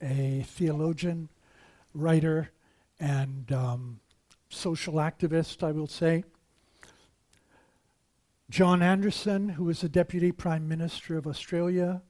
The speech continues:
some years back, in a very conservative government, I must say. And Ayaan Hirsi Ali. And this is the woman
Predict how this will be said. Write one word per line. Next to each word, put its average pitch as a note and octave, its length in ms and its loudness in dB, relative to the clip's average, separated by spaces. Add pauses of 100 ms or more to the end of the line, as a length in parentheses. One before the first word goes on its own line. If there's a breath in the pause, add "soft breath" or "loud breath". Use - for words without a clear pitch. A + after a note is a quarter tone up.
(120)
some D#3 300 -6
years D#3 260 -4
back, - 440 -2 (920 soft breath)
in D3+ 160 0
a C#3+ 60 -2
very D3 380 0 (160)
conservative D3+ 880 -4 (600)
government, E3 480 0
I D3 100 2
must C#3+ 260 -4
say. D#3 260 2 (880 loud breath)
And F#3 480 6 (960)
Ayaan A3+ 760 6 (200)
Hirsi G3+ 720 2
Ali. E3 520 0 (1400 soft breath)
And F#3+ 100 0
this B3 120 -2
is - 80 -14
the A#3 80 0
woman G3+ 440 2